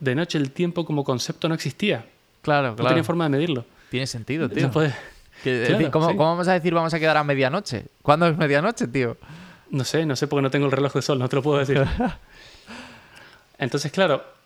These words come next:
Speaker 1: sus vidas no estaban guiadas por el tiempo como la nuestra lo está ahora, sino que más bien lo usaban para calcular cosas, pero no,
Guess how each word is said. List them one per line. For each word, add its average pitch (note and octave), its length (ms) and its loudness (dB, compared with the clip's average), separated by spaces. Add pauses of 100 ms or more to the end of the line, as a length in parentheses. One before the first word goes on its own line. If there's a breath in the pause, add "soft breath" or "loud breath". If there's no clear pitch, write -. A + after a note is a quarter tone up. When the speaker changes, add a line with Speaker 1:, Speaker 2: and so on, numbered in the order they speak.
(260)
Speaker 1:
sus C3+ 260 -2
vidas E3+ 260 2
no D#3+ 80 0
estaban D3+ 580 -2 (160)
guiadas C3 640 0
por A#2+ 340 -2
el A2 260 -2
tiempo A#2+ 400 -2
como A#2+ 220 -4 (460)
la C3 160 -4
nuestra A#2 460 -4
lo A2+ 80 -8
está A2+ 200 -6
ahora, C3 340 -4
sino B2 260 -4
que C#3 100 -2
más C3+ 140 -2
bien C#3 280 0 (560 soft breath)
lo C#3 100 0
usaban C#3 400 0
para A#2 560 0
calcular B2 480 -2
cosas, - 460 -6 (120)
pero A2+ 380 0
no, A#2+ 340 -6